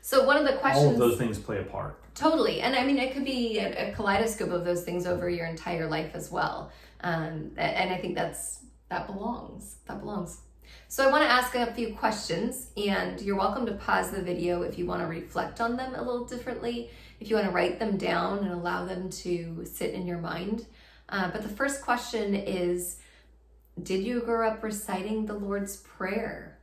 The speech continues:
Speaker 1: And if you did, or even in the last number of years, or even the last number of times that you've signed on to our YouTube service, um, have you felt challenged or uncomfortable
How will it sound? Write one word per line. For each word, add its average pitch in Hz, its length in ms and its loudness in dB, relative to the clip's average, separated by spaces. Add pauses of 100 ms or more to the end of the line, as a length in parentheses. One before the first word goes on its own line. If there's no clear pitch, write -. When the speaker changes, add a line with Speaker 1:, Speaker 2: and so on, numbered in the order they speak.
(280)
Speaker 1:
And 202 120 0
if 214 240 2
you 262 140 0
did, 214 540 0 (340)
or 214 340 0
even 220 260 0
in 208 120 0
the 202 60 0
last 202 340 0
number 196 260 -2
of 180 160 -4
years, 190 420 -2
or 180 60 -2
even 180 220 0
the 180 60 -6
last 185 440 -4 (260)
number 202 280 2
of 208 100 -2
times 214 400 2
that 202 120 -2
you've 202 160 0
signed 196 340 0
on 190 220 0
to 202 240 -2
our 180 100 2
YouTube 208 460 -4
service, 214 580 -2 (400)
um, 185 340 2 (220)
have 202 320 -4
you 277 120 0
felt 269 380 -2 (200)
challenged 233 840 -2 (640)
or 202 460 6
uncomfortable 214 1300 0